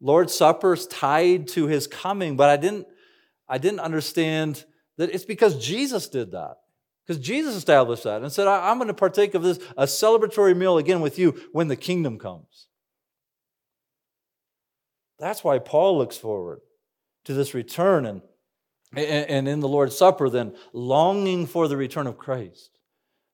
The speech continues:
When we don't need a little cracker and a little cup of juice to remind us of the sacrifice of Christ, 'cause he's there, he's with us. It also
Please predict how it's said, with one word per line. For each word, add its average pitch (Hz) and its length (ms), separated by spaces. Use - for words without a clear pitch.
When 120 140
we 127 80
don't 175 320
need 170 240
a 143 60
little 156 580
cracker 143 600
and 123 100
a 117 40
little 147 240
cup 156 260
of 127 80
juice 117 520
to 131 80
remind 147 480
us 143 140
of 123 80
the 113 60
sacrifice 139 600
of 117 80
Christ, 123 320
'cause 120 120
he's 98 200
there, 131 480
he's 104 180
with 135 220
us. - 560
It 123 120
also 143 640